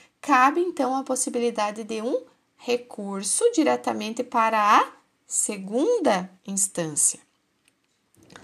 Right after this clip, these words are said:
Só que pensando nessa estrutura, não teria lógica, né? Não haveria sentido movimentar toda a máquina judiciária pra quê? Pra que uma pessoa só analisasse novamente a causa.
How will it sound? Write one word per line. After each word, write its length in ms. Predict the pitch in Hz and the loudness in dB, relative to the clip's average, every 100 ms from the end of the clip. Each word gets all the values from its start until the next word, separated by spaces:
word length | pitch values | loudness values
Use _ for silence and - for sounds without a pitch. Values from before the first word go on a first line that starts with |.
| - - - _ | -20 -20 -20 _
Só 260 | - 453 403 | 0 2 2
que 140 | - | 0
pensando 680 | - 262 240 - 247 466 427 | 2 2 2 0 0 0 -2
nessa 260 | 240 214 190 | -2 0 -2
estrutura, 720 | - 175 - 226 277 339 202 | -4 -6 -8 -4 -2 0 -2
não 160 | 202 | -4
teria 360 | 262 269 240 247 | -2 0 2 0
lógica, 680 | 220 214 339 330 202 - 180 | 4 6 6 4 0 -6 -6
né? 160 | 220 | -2
Não 180 | 294 254 | -2 0
haveria 340 | 240 226 240 | 0 0 0
sentido 680 | 285 - 294 294 247 190 180 - - - - | 0 0 -2 0 0 -2 -6 -10 -20 -20 -2
movimentar 760 | 220 220 233 226 220 190 185 | -2 0 0 0 0 -2 -4
toda 480 | - 220 277 349 427 | 0 6 8 6 4
a 40 | 349 | 2
máquina 460 | 262 240 247 233 | 2 0 0 -4
judiciária 800 | 220 196 - 196 196 285 285 95 - - _ - | -4 -4 -2 0 0 2 0 -4 -8 -20 _ 0
pra 200 | 285 294 | 2 2
quê? 340 | 285 247 185 | 4 2 2
Pra 140 | 214 240 | -4 -4
que 220 | - 277 | 0 0
uma 280 | 320 466 453 | 0 -2 -2
pessoa 400 | 370 - 349 349 | -4 0 2 2
só 300 | - 269 269 | 2 4 4
analisasse 720 | 302 320 320 302 240 240 294 | 4 2 2 4 2 2 -2
novamente 500 | 277 262 269 247 262 | -2 -2 -4 -4 -6
a 60 | |
causa. 560 | 269 453 466 269 185 | 0 4 6 4 0